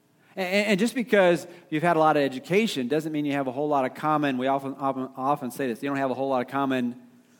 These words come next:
sense. And, and just because you're older doesn't mean necessarily that you are wiser than other people.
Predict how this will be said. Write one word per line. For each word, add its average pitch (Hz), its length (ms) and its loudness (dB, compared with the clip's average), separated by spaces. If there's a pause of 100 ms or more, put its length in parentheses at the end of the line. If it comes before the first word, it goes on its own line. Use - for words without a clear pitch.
sense. 151 640 -2 (420)
And, 196 160 -4
and 185 160 2
just 262 200 0
because 202 440 2
you're 165 200 2
older 160 500 2
doesn't 170 320 0
mean 156 240 -2
necessarily 147 520 0
that 127 100 -4
you 139 260 -2
are 120 380 -2 (560)
wiser 120 760 -2
than 110 160 -8
other 110 180 -8
people. 113 500 -14